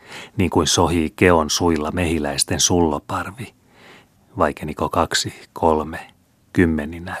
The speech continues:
hyri ääni, kieri vieri haaston kehrin kulkuansa,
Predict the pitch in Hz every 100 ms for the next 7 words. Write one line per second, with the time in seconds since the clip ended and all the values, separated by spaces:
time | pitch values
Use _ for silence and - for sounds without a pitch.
0 | 101 82 78 80 78 76 82 - _ -
1 | - - - 85 76 82 82 - 80 76
2 | 85 85 - 82 76 - - 92 - 80
3 | - 98 78 87 80 - 104 78 73 -